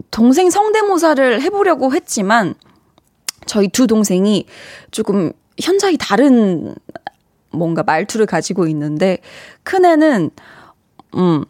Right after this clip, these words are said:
누나 밥은 먹었어?" 약간 이러고 막내는 이제 대구에 살다 보니까 학교가 대구에 있어서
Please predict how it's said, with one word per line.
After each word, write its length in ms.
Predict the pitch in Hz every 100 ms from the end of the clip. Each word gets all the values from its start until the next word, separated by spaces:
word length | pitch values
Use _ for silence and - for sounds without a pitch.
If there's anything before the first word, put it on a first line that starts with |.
| _ -
누나 380 | 165 160 156 - _
밥은 440 | - 160 143 131 - _ 302
먹었어?" 520 | 185 190 - - - -
약간 260 | 175 165 165
이러고 520 | 165 160 202 175 - -
막내는 960 | - 175 226 262 233 196 202 190 147 - - _ -
이제 400 | 147 - 156 - -
대구에 400 | 214 233 349 285
살다 320 | 226 190 170
보니까 520 | 160 151 139 - 214
학교가 340 | 214 359 370 247
대구에 360 | 202 165 156
있어서 440 | 156 143 214 180